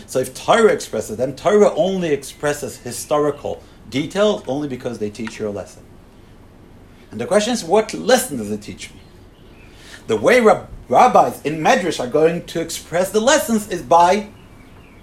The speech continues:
dressing them in events. But get it? So when you come to a Midrash, you do not have to take it literally. Again, you can,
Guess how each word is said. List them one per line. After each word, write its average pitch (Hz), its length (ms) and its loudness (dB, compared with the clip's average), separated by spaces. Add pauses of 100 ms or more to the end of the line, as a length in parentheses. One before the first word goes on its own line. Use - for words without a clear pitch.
(500)
dressing 175 480 2
them 156 280 2
in 143 160 0
events. 113 640 -2
But - 200 -12 (280)
get 135 160 -6
it? - 60 -20 (720)
So 165 240 0
when 170 140 2
you 170 60 0
come 226 300 -2
to 233 140 0
a 214 40 2
Midrash, 220 840 2 (680)
you 139 120 -4
do 196 160 0
not 214 220 6
have 202 580 2
to 196 100 -2
take 139 340 -6
it 117 100 -6
literally. 107 420 -10
Again, 117 480 -4
you 107 80 -10
can, 139 540 -4